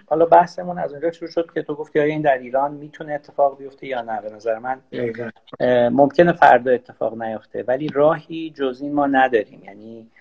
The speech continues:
Speaker 1: اه، اه، خب، اه، کرونا نشون داد که ما چقدر، اه، ضربه پذیر یا چقدر،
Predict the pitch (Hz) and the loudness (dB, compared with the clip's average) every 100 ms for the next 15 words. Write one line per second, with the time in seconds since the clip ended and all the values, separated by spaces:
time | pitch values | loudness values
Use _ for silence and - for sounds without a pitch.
0 | - - _ _ - 101 98 92 - - | -20 -20 _ _ -6 -4 -4 -6 -8 -16
1 | _ _ _ - - 50 - - 53 - | _ _ _ -4 -4 -4 -8 -10 -12 -6
2 | - - - - 127 127 - - 123 107 | -2 0 0 2 4 4 2 2 4 4
3 | 101 113 113 - - 139 131 135 143 139 | 2 -4 -10 -14 2 4 6 6 4 0
4 | - 139 139 135 - 147 135 131 131 - | -2 0 2 2 0 -2 0 0 -6 -2
5 | 131 131 127 _ - 107 104 101 98 98 | 2 4 2 _ -6 -4 -2 -2 -6 -10
6 | 101 101 - 101 101 120 107 110 - 107 | -20 -20 -20 -14 2 4 4 -2 -6 -8
7 | 101 117 120 113 107 120 117 120 | -10 -10 -8 -6 -4 -2 2 2